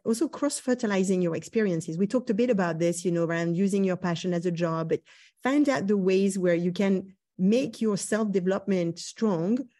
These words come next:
without necessarily giving all your life to your work. And I think the third one, and we touched upon it, is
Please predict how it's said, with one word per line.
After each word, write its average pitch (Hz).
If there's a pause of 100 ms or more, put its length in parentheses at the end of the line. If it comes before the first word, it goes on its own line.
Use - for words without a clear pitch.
(140)
without 214
necessarily 190
giving 170 (240)
all 220
your 185
life 165
to -
your 160
work. 156 (720)
And 202
I 226
think 262
the 208
third 208
one, 175
and 175
we 180
touched 294
upon 170
it, 165
is 165